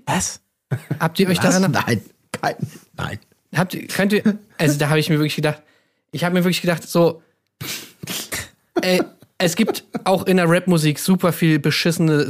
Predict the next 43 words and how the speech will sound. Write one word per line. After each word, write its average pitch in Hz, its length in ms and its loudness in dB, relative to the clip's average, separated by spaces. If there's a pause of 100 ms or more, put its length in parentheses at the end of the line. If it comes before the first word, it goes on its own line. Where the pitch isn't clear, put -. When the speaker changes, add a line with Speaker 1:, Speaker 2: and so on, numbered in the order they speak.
Speaker 2:
Lyrics, 143 520 2
ja. 139 220 -2 (640)
Aber 160 220 2
ich 165 160 0
hör 190 120 4
mir 180 180 4
zehnmal 233 460 4
lieber 196 220 4
Haftbefehl 190 500 2
an, 156 240 0 (720)
als 175 420 0 (200)
"Guten 202 220 2
Tag, 180 280 2
liebes 202 260 4
Glück, 214 200 2
schön 208 160 2
dich 202 140 0
zu 180 100 0
sehen, 190 220 4
Kaffee 190 340 0
oder 185 160 4
Tee?" 185 280 2 (600)
Also 165 180 2
da 185 80 6
krieg 220 220 2
ich 202 60 0
so 262 100 2
einen 220 300 2
Hass. 247 380 -4 (440)
Speaker 3:
Ich - 60 -10
dachte, 202 240 2
das 175 140 4
wäre 196 100 6
der, 175 240 2
der 202 160 -2
erste 190 280 2
Single, 233 380 4 (280)
Album 214 520 4 (280)
und 196 180 2
Interpret 196 560 4
in 160 140 2
einem, 175 420 4
in, 175 180 0